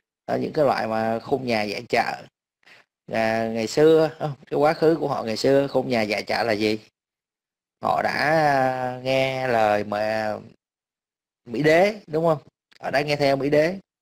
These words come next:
Rồi họ sát hại chính tổng thống của họ, lật đổ chính tổng thống của họ. Đúng không? Đó.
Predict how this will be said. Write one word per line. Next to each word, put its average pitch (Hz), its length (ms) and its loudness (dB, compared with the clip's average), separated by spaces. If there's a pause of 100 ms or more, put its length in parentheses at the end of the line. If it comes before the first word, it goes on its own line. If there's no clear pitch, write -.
(920)
Rồi 113 320 2
họ 110 480 0 (120)
sát 170 220 -2
hại - 240 -4
chính 160 200 -2
tổng 123 160 0
thống 151 220 0
của 147 120 2
họ, - 340 -6 (720)
lật 110 240 -2
đổ 113 200 2
chính 190 180 0
tổng 147 140 -6
thống 165 220 0
của 135 140 -4
họ. - 280 -8 (1800)
Đúng - 100 2
không? 147 260 0 (1000)
Đó. 131 180 0